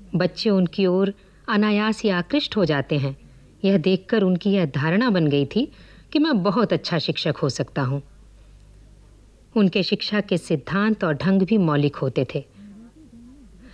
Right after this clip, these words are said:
दक्षिण अफ्रीका में प्रवासी भारतीयों को अंग्रेजी जानना बहुत जरूरी है, यह समझकर वह खुद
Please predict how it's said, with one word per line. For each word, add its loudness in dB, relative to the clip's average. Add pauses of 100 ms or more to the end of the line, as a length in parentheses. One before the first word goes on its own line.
(360)
दक्षिण 2
अफ्रीका 0
में 0
प्रवासी -2
भारतीयों 0
को -2 (400)
अंग्रेजी 2
जानना 0
बहुत 0
जरूरी 2
है, -4 (480)
यह 2
समझकर 0 (360)
वह 2
खुद 0